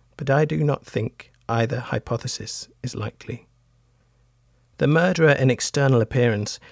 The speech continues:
is quite likely to be a quiet, inoffensive-looking man, probably middle-aged and neatly and respectably dressed. I think he must be in the habit of wearing a cloak or overcoat, or he could hardly have escaped notice in the streets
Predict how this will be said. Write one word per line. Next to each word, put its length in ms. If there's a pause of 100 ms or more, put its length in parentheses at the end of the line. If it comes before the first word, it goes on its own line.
(120)
is 120
quite 340
likely 340
to 120
be 80
a 80
quiet, 600 (460)
inoffensive-looking 920
man, 360 (300)
probably 400
middle-aged 680 (100)
and 180
neatly 360
and 120
respectably 680
dressed. 440 (760)
I 100
think 200
he 100
must 240
be 80
in 80
the 80
habit 360
of 100
wearing 220
a 60
cloak 400
or 160
overcoat, 720 (380)
or 160
he 100
could 180
hardly 320
have 120
escaped 340
notice 400
in 60
the 40
streets 480